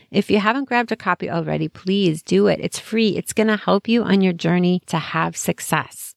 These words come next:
It's got a place for your goals, a calendar area to circle which month you're in, and all the days so you can cross off each day when you've done your habits, <laughs> a place for your notes and resources, affirmations, the whole thing. It's really juicy.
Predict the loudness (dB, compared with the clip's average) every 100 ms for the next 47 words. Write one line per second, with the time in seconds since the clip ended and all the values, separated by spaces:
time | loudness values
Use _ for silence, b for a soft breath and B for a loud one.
0 | _ -6 -4 0 0 0 -2 0 0 2
1 | 2 2 2 2 4 2 0 -4 -4 0
2 | 0 0 -2 -2 -2 -2 -4 -4 -2 0
3 | 0 2 0 0 0 0 2 0 2 2
4 | 2 0 -2 0 0 2 2 0 0 2
5 | 4 2 0 -2 0 -2 -2 -4 -12 -2
6 | 0 0 -2 -4 0 0 0 -2 -2 -2
7 | -2 2 4 4 2 0 0 2 2 0
8 | -2 -2 0 -2 -2 -10 -18 B B -6
9 | -6 -4 0 2 2 2 2 2 2 4
10 | 2 -2 -2 -2 0 0 2 2 0 2
11 | 0 0 -2 -4 -4 -6 -6 -6 -8 -4
12 | -6 0 2 4 4 2 2 2 0 -2
13 | 2 2 4 2 4 2 2 2 2